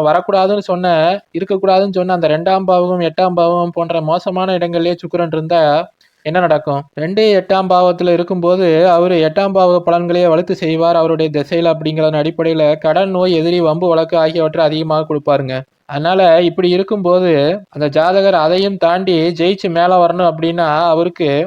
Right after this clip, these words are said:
எல்லாவற்றையும் தாங்கக்கூடிய அந்த லக்னம், லக்னாதிபதி வலுவா இருக்கணும் இல்லையா? அந்த அடிப்படையில மீன லக்னத்தின் லக்னாதிபதி ஆகிய குரு பகவான் லக்னத்திலேயே ஆட்சியாகவும் திக்பலத்தோடும் இருப்பது மிகப்பெரிய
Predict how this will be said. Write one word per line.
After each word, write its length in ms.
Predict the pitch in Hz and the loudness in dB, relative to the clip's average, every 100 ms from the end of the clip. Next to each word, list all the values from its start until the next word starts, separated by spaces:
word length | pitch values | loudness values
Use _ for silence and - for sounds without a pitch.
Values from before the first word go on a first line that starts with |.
| 208 _ 143 | -6 _ -2
எல்லாவற்றையும் 600 | 175 196 196 202 214 196 | 2 2 2 2 0 0
தாங்கக்கூடிய 540 | 180 190 185 185 190 185 | -2 -2 -4 -2 0 0
அந்த 120 | 170 151 | 2 2
லக்னம், 380 | 156 202 202 180 | 0 0 0 0
லக்னாதிபதி 540 | 160 185 185 180 170 175 | 0 0 0 0 0 0
வலுவா 200 | 165 175 160 | 2 2 2
இருக்கணும் 280 | 151 139 135 | 0 -6 -2
இல்லையா? 220 | 147 165 135 - 147 | 0 0 -2 -8 -8
அந்த 100 | 160 156 | -2 0
அடிப்படையில 480 | 175 185 175 180 160 139 165 - - | 0 0 0 2 2 2 0 -6 -6
மீன 220 | 180 208 185 | 0 2 0
லக்னத்தின் 500 | 180 180 180 170 165 196 151 | 0 -2 -2 -4 -6 -6 -6
லக்னாதிபதி 540 | 151 185 185 170 175 165 | -2 0 0 0 2 2
ஆகிய 340 | 160 180 160 156 156 | 2 0 2 2 2
குரு 140 | 185 185 | -2 0
பகவான் 440 | 175 175 156 151 143 | 0 0 0 -2 -2
லக்னத்திலேயே 600 | 143 180 175 175 170 160 139 170 - _ _ - | -2 -4 -4 0 0 2 2 0 -8 _ _ -10
ஆட்சியாகவும் 840 | 143 185 - 202 185 180 185 165 165 - _ | -4 -2 -2 0 2 2 0 0 -2 -8 _
திக்பலத்தோடும் 680 | 196 - 226 208 202 202 202 | -8 0 2 2 2 2 2
இருப்பது 320 | 180 185 190 180 165 165 | 0 0 0 2 2 2
மிகப்பெரிய 400 | 160 175 180 180 | 0 0 0 2